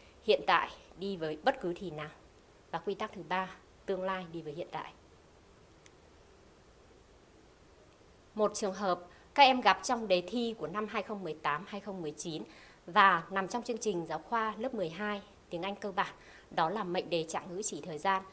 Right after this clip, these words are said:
Đây là một trường hợp đặc biệt của câu phức và các em cần chú trọng thêm về phần này. Mệnh đề trạng ngữ chỉ thời gian là một mệnh đề phụ chỉ ra khi nào một hành động xảy ra.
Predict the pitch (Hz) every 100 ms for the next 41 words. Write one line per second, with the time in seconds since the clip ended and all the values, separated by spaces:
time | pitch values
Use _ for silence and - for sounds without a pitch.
0 | - - - 220 285 262 180 170 - 170
1 | 175 160 165 - 160 170 - 143 190 -
2 | 302 302 - - - - - - - 165
3 | 214 202 190 196 156 - 156 156 214 -
4 | 202 196 170 151 160 143 156 160 - -
5 | - - - - - - 254 254 226 214
6 | 208 208 269 240 208 202 190 247 247 -
7 | - - - 190 175 175 165 170 170 156
8 | - 220 175 - - - - 214 175 240
9 | 240 - - 294 240 180 156 160 165 151
10 | 160 - 156 131 190 196